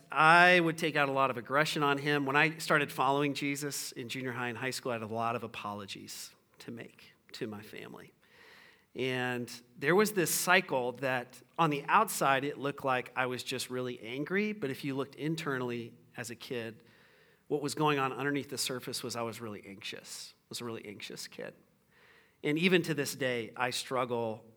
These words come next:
Uh, my wife will tell you, on, I'm, like, kinda like a duck,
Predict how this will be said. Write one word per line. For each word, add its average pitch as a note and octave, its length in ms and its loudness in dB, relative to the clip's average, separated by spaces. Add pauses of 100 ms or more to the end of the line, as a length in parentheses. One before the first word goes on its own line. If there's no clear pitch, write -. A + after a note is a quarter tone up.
(180)
Uh, A2+ 240 -8 (320)
my A#2+ 140 -4
wife B2 240 0
will B2 60 -6
tell A2+ 220 -6
you, A2 340 -8
on, B2 220 -2 (100)
I'm, C3 140 -4
like, C#3+ 200 0
kinda E3 200 2
like C#3+ 140 2
a A#2 80 -6
duck, A#2+ 400 -6